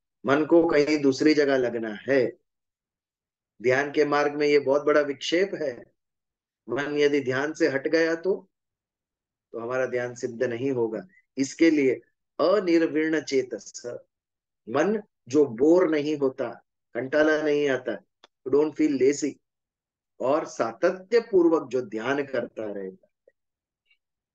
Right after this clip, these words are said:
इस तरीके से जब ध्यान होगा तब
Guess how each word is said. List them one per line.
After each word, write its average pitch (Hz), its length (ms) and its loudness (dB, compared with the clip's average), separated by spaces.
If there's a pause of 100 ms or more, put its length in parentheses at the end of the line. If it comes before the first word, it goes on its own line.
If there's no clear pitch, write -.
(340)
इस 185 200 0
तरीके 202 280 4
से 196 140 2
जब 180 200 2
ध्यान 160 300 2
होगा 165 220 4
तब - 440 0